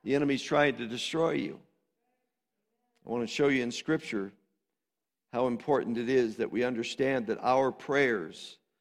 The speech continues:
actually release the angel forces in heaven. Psalm sixty-eight, verse seventeen says, "The chariots of God are twenty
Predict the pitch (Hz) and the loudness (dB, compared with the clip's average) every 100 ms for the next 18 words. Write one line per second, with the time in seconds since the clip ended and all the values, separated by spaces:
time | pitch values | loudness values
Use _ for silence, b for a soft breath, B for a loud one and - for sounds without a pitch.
0 | _ _ - 113 147 - 160 151 147 127 | _ _ 0 4 4 2 -2 0 0 0
1 | 120 127 135 113 - - - _ _ _ | 0 0 -2 -4 -10 -12 -16 _ _ _
2 | _ _ _ _ - 110 - 131 139 123 | _ _ _ _ -6 -2 0 2 2 0
3 | 117 - 131 135 107 107 110 113 127 117 | -2 0 0 0 -6 -6 -6 -4 -2 -2
4 | 104 104 131 120 120 - 139 - 127 123 | -2 -4 -2 -2 -2 -8 -10 -8 -2 -2
5 | 127 113 123 - 127 120 - - 127 123 | -2 -6 -6 -2 -2 -2 -8 -8 -6 -6
6 | - 120 107 110 - _ _ _ _ _ | -6 -4 -4 -8 -18 _ _ _ _ _
7 | - 113 - 139 135 139 135 - 113 117 | -12 -8 0 2 4 2 0 -2 -6 0
8 | 117 110 101 - 107 - - 127 135 - | 2 2 0 -4 -8 -8 -8 -6 -6 -6
9 | 135 131 | -8 -8